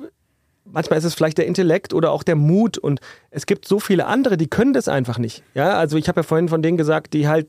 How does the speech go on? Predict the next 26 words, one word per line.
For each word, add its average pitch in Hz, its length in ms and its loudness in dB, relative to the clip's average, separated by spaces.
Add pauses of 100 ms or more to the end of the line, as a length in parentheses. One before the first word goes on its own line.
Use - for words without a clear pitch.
das 151 220 -2
als 151 180 -2
Haupteinkommen 143 720 0
haben. 120 280 0 (300)
Aber 143 200 0
es 147 80 -4
gibt - 160 -8
ja 180 80 4
noch 170 160 -4
ganz 175 180 0
andere 180 300 0
Formen 151 260 0
von 139 160 0
Diskriminierung. 131 680 0
Und, 143 340 -2
ähm, 139 280 0 (440)
ich 151 180 0
hab, - 140 -2 (140)
ich - 140 -6
hab 170 80 2
mir 180 80 4
dann 175 140 2
irgendwann 185 240 2
so 180 80 2
gedacht, 170 280 -2
so, 165 200 2